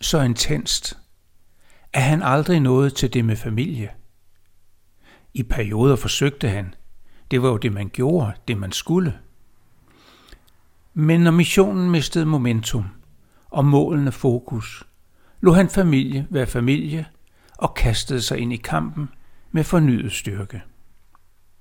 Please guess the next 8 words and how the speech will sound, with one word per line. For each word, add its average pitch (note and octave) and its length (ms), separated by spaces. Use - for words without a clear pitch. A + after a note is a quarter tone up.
Og - 180
det A2+ 140
gik F3 300
da. G#2+ 120
Mange B2 440
ville G#2+ 180
ovenikøbet A#2 840
sige A2 500